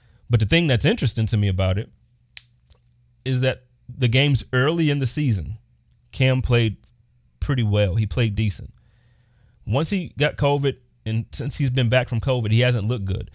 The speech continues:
This past Sunday, Cam threw again for over three hundred yards. He made some pretty good decisions. The team just didn't win. New England is not,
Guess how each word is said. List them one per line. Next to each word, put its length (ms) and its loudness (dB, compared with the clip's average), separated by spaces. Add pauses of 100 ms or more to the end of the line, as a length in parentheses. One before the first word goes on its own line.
(180)
This 220 2
past 340 0
Sunday, 460 -2 (580)
Cam 280 -2
threw 200 -2
again 240 2
for 140 -4
over 180 2
three 200 -2
hundred 240 -4
yards. 440 -2 (1160)
He 100 0
made 160 2
some 140 -2
pretty 200 -2
good 160 -6
decisions. 420 -2
The 80 -2
team 260 -2
just 140 0
didn't 240 0
win. 180 0
New 160 -2
England 300 -4
is 140 -4
not, 300 0